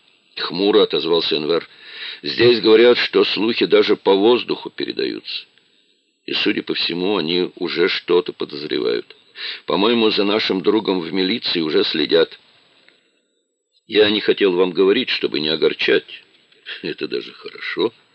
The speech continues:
вдруг усмехнулся Гродис, неизвестно чему. Энвер взглянул на него и прибавил скорость. Машина въезжала в город. Глава четырнадцатая. Из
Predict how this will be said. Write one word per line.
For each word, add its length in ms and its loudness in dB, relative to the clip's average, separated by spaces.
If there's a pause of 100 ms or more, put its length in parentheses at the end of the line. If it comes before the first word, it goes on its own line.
(320)
вдруг 340 -8
усмехнулся 640 -10
Гродис, 580 -6 (380)
неизвестно 580 -6
чему. 380 -8 (440)
Энвер 380 2
взглянул 540 0
на 80 -2
него 260 2
и 60 2
прибавил 420 -2
скорость. 540 -8 (540)
Машина 420 -4
въезжала 600 -8
в 120 -20
город. 400 -18 (1400)
Глава 520 -2 (120)
четырнадцатая. 840 -8 (2000)
Из 180 0